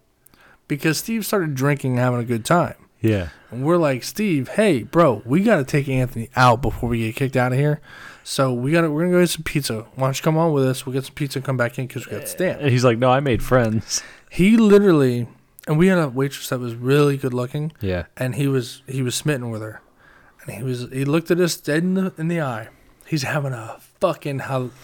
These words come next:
Speaker 1: a great time. <coughs> He's having a great time. He's drinking. He has a smile on his face. He doesn't even look us in the eye. He's just watching, people watching. And he goes, "I'm not going anywhere." And we're like, "Really?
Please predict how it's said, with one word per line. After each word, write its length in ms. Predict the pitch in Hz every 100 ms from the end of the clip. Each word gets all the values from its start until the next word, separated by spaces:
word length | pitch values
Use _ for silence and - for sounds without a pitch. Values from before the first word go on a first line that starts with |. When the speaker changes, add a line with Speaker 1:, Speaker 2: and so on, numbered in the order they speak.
| -
Speaker 1:
a 60 |
great 560 | 131 - 131 151 180 170
time. 880 | 147 139 143 - - - 185 107 87 - -
<coughs> 400 | - - - -
He's 140 | - 135
having 160 | 143
a 20 | 127
great 300 | 151 170 170
time. 480 | 165 151 143 143 -
He's 220 | 123 117
drinking. 640 | - 139 143 131 135 131 131 - - - - _ -
He 140 | 135
has 160 | 135 131
a 40 |
smile 440 | - - 147 156 165
on 60 |
his 100 | 151 -
face. 440 | 135 131 127 - -
He 80 | 147
doesn't 240 | 180 185
even 180 | 202 180 165
look 180 | 170
us 160 | 175 -
in 60 | 156
the 100 | 151
eye. 140 | 131
He's 120 | 123
just 240 | 131 131 -
watching, 580 | 131 135 - 120 107 - _ _
people 240 | - 135 139
watching. 360 | 139 143 143
And 80 | 127
he 60 | 135
goes, 160 | 131 - - _ _ _ -
"I'm 140 | 220
not 140 | 294 202
going 160 | 170
anywhere." 440 | 151 175 123 110 - _ _ _ _ _ - - - - - - -
And 140 | 151 160
we're 100 | 160
like, 260 | 139 123 - _ _ _ _ _ _ _
"Really? 400 | 135 143 214 330